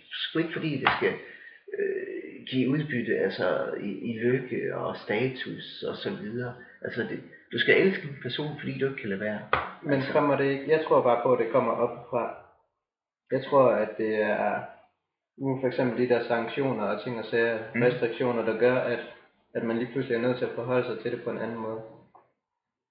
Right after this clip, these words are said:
Speaker 2: Øh, og det, sådan har det jo også været gennem historien. Altså,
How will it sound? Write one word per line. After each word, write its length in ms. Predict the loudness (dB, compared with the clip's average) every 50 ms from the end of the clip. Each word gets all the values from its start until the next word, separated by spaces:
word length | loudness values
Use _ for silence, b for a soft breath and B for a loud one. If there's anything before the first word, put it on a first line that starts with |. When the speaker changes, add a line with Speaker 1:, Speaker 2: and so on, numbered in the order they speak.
| _ _ _ _ _ -8 -4 -2
Speaker 2:
Øh, 260 | -2 0 2 4 4
og 40 | 4
det, 200 | 2 0 -2 -2
sådan 160 | 0 0 2 2
har 80 | 2
det 120 | 4 4 4
jo 80 | 2
også 120 | 2 2 2
været 340 | 2 2 2 0 0 -2
gennem 220 | -2 -2 -2 -4 -4
historien. 540 | -8 -4 -2 0 2 2 0 0 -4 -8 -10 -12 -14 _ -6
Altså, 600 | -4 -4 -4 -6 -4 -2 -2 0 0 -2 -4 -6